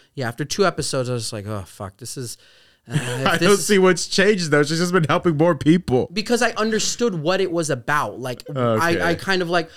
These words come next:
Speaker 1: 'cause I looked into it. I was like, "Is this really this critically acclaimed?" It's like, after two episodes, 'cause I was almost gonna text you, like, "Should we just stop and be like, 'Hey,
Speaker 2: Yeah.
Speaker 1: we ended up dropping it,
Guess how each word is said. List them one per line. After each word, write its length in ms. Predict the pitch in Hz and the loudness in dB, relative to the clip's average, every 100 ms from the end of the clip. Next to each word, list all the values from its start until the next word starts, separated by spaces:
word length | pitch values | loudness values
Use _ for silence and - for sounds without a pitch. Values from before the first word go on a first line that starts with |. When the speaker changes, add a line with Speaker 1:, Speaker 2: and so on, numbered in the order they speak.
| - | -10
Speaker 1:
'cause 120 | 185 | -4
I 120 | 202 208 | 0 0
looked 340 | 208 220 220 | 0 0 -2
into 240 | 208 180 | -4 0
it. 60 | 160 | 0
I 20 | |
was 100 | 151 | 0
like, 160 | 151 143 | -2 -4
"Is 120 | 156 | -6
this 200 | 220 - | -6 -6
really 280 | 196 262 262 | -4 -4 -2
this 180 | 190 202 | -2 -4
critically 420 | - 202 196 185 | -2 -4 0 -2
acclaimed?" 240 | 175 196 190 | 0 -2 0
It's 100 | 170 | 0
like, 140 | 180 | 0
after 240 | 180 196 185 | 0 -2 -4
two 160 | 208 | -4
episodes, 280 | 202 185 165 | 0 0 -2
'cause 160 | 165 160 | -2 0
I 60 | |
was 100 | 160 | 0
almost 260 | 196 233 - | 0 -2 -2
gonna 120 | 156 | -4
text 300 | 147 165 - | -4 -6 -4
you, 60 | 143 | -6
like, 160 | 123 - - | -6 -10 -20
"Should 200 | - 143 | -16 -12
we 80 | 233 | -6
just 200 | 403 - - | -2 -2 -2
stop 340 | 117 127 135 | 0 0 0
and 100 | 139 | -2
be 60 | 135 | 0
like, 160 | 123 - | 0 -2
'Hey, 260 | 139 110 - | -2 -4 -2
Speaker 2:
Yeah. 300 | 104 98 98 | 0 2 4
Speaker 1:
we 120 | 165 | 4
ended 200 | 165 160 | 4 2
up 180 | 160 147 | 0 0
dropping 460 | 151 151 151 147 139 | 0 0 0 -2 -2
it, 220 | 143 | -4